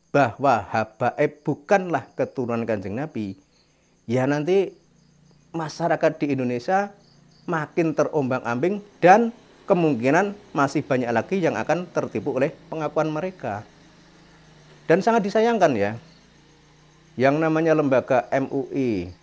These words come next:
Majelis Ulama Indonesia, yang harusnya memberikan edukasi atau memberikan ketentuan terkait polemik nasab,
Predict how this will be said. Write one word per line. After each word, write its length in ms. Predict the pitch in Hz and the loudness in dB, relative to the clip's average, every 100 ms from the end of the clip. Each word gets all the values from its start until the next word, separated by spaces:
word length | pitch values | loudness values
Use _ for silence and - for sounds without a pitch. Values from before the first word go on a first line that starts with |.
| - | -8
Majelis 480 | 131 117 - 120 - | -6 -6 -6 -6 -6
Ulama 400 | 123 113 113 - 117 | -2 -2 -2 -4 -6
Indonesia, 680 | 110 107 107 - 95 80 87 | -6 -6 -6 -6 -6 -4 -4
yang 240 | 107 104 | -6 -4
harusnya 320 | 95 101 123 | -6 -6 -6
memberikan 1120 | 117 113 95 101 104 - - 139 127 98 85 78 | -6 -6 -6 -6 -8 -10 0 4 4 2 -4 -10
edukasi 1040 | - 120 - 113 - 127 113 - 127 101 85 _ _ _ _ - | -8 -8 -6 -10 -8 -10 -10 -12 -10 -10 -12 _ _ _ _ -10
atau 320 | 107 - 123 | -8 -4 -2
memberikan 580 | 127 117 107 110 117 113 | -2 -4 -6 -4 -4 -4
ketentuan 1040 | 139 - - 143 127 139 135 147 139 107 92 _ | -8 -6 -4 -2 -2 -4 -2 0 -2 -4 -14 _
terkait 720 | - 117 - - 123 127 - | -4 -4 -6 -4 -2 -2 -4
polemik 400 | 131 127 127 123 | -2 -2 -2 -6
nasab, 400 | 156 170 - 113 | -8 -8 -8 -8